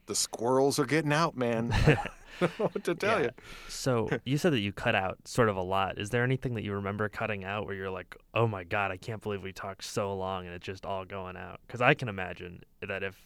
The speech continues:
Speaker 2: I was
Speaker 1: Oh,
Speaker 2: doing
Speaker 1: in,
Speaker 2: something like
Speaker 1: in the
Speaker 2: that, I'd find myself cutting
Speaker 1: it
Speaker 2: out, like, probably thirty minutes of talking about if you can make that jump. <laughs>
Speaker 1: Oh, are,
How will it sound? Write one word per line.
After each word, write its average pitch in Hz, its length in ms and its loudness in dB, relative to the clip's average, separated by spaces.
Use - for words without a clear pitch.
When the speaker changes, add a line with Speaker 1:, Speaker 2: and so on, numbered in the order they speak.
Speaker 2:
I 101 140 -6
was 98 220 -8
Speaker 1:
Oh, 139 60 4
Speaker 2:
doing 135 100 2
Speaker 1:
in, 131 40 -8
Speaker 2:
something 95 360 -12
like 143 80 0
Speaker 1:
in 120 100 0
the 120 80 2
Speaker 2:
that, 98 80 -4
I'd 98 100 -6
find 107 180 -2
myself 98 460 -6
cutting 101 300 -6
Speaker 1:
it 98 60 -4
Speaker 2:
out, 95 220 -4
like, 95 200 -6
probably 113 240 0
thirty 110 240 0
minutes 104 300 -6
of 98 80 -8
talking 101 400 -8
about 95 280 -6
if 95 120 -10
you 104 80 -12
can 101 160 -12
make 95 180 -10
that 87 180 -12
jump. - 400 -6
<laughs> - 60 -14
Speaker 1:
Oh, 175 240 6
are, 156 160 4